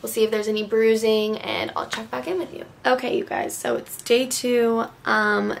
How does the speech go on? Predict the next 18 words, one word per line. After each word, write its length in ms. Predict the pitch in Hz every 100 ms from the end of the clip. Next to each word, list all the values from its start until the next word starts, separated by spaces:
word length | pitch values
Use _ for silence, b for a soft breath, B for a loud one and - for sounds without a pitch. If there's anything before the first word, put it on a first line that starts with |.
| -
they 160 | 220
are 280 | 214 - 233 202
a 100 | -
bit 260 | - - -
swollen 640 | - - 254 262 277 277
still. 560 | 262 - - 285 285 285 -
I 280 | 247 240
have 680 | 240 240 240 - 247 240 240 -
some 340 | - 254 247
bruising 500 | 240 277 311 320 320
happening 540 | 294 277 277 277 269 -
right 280 | 233 247 302
here 480 | 359 269 254 247 254 B B B B B -
and 100 | 262
a 80 | 254
little 320 | 247 254 262
bit 600 | 226 240 240 - - - - -
underneath. 920 | 247 240 240 226 233 269 302 294 -